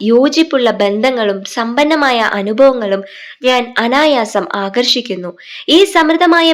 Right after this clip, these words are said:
പ്രപഞ്ചത്തിലെ നല്ലതും പോസിറ്റീവുമായ എല്ലാ കാര്യങ്ങൾക്കുമുള്ള ഒരു ശക്തമായ കാന്തമാണ് ഞാൻ. എന്റെ ജീവിതം സൗന്ദര്യത്തിന്റെയും എപ്പോഴും വികസിച്ചുകൊണ്ടിരിക്കുന്ന സമൃദ്ധിയുടെയും ഒരു തുടർച്ചയായ പ്രകടനമാണ്.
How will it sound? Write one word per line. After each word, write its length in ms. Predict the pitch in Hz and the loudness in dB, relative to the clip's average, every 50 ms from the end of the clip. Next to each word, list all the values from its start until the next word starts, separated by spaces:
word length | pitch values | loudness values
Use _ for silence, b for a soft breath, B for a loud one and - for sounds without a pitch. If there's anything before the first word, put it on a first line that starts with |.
| 320 302 | 2 0
പ്രപഞ്ചത്തിലെ 680 | 277 262 254 294 294 277 302 302 302 269 247 226 196 - - 196 208 | 0 2 2 0 0 0 0 0 0 0 0 0 -2 -2 -4 -6 -6
നല്ലതും 380 | 214 226 254 285 294 294 294 277 - - | -4 0 0 2 2 2 2 0 -2 -4
പോസിറ്റീവുമായ 720 | 220 226 233 233 285 277 285 285 294 277 262 240 226 220 226 - - - 220 | -4 -4 -4 -4 -6 -6 -4 -4 -4 -4 -2 -2 0 0 0 0 -2 -2 -4
എല്ലാ 240 | 240 269 302 339 330 330 302 | -2 0 0 0 0 0 2
കാര്യങ്ങൾക്കുമുള്ള 760 | 285 277 277 269 262 254 247 247 254 240 233 220 208 202 196 B B B B B B 254 | 2 2 2 2 0 -2 0 0 -2 -2 -2 -2 -4 -4 -4 B B B B B B 0
ഒരു 140 | 269 277 294 - - | 2 2 0 0 0
ശക്തമായ 560 | 294 285 285 - - 359 359 330 320 294 277 262 262 - 240 | 0 -2 -2 -4 -2 0 0 2 2 2 0 -2 -2 -2 -2
കാന്തമാണ് 640 | 220 226 247 269 311 311 277 254 226 214 196 180 170 - - - 202 | -2 -2 -2 -2 -2 0 0 0 -2 -2 -4 -6 -6 -8 -8 -6 -2
ഞാൻ. 160 | 214 240 269 285 285 | -2 0 0 0 0
എന്റെ 160 | 277 269 269 254 226 | 0 -2 -4 -4 -4
ജീവിതം 340 | 240 247 240 240 247 233 226 226 - 247 | -2 -4 -2 -2 -4 -4 -4 -6 -4 -2
സൗന്ദര്യത്തിന്റെയും 960 | 226 220 233 254 262 311 311 311 302 302 285 269 247 240 233 226 220 208 196 - - - | -2 -2 -2 -2 -2 -2 -2 -2 -2 -4 -4 -2 -2 -2 0 0 -2 -2 -4 -6 -8 -10
എപ്പോഴും 440 | 202 - - 262 262 262 254 247 233 233 240 _ _ _ 220 240 | -10 -4 -2 0 0 2 0 0 -2 -4 -8 _ _ _ -4 -2
വികസിച്ചുകൊണ്ടിരിക്കുന്ന 880 | 254 254 311 302 339 320 320 320 320 302 277 269 247 254 262 240 240 240 233 247 | -2 0 -2 -2 -4 -4 -2 0 0 0 0 0 -2 -2 -2 -2 -4 -4 -4 -4
സമൃദ്ധിയുടെയും 840 | 226 214 220 233 277 269 302 302 294 277 254 247 226 220 214 202 196 - - | -4 -2 0 0 0 0 0 0 0 0 0 0 0 0 0 -2 -4 -6 -4
ഒരു 120 | 233 240 240 240 | -4 -4 -2 0
തുടർച്ചയായ 560 | 247 240 233 254 254 - - 311 277 233 220 208 208 - | 0 0 0 0 -2 -2 -2 0 0 0 0 -2 -4 -4
പ്രകടനമാണ്. 760 | 214 214 202 208 220 240 254 254 254 240 208 190 175 165 160 | -4 -4 -2 0 0 -2 0 -2 -4 -4 -4 -6 -6 -6 -8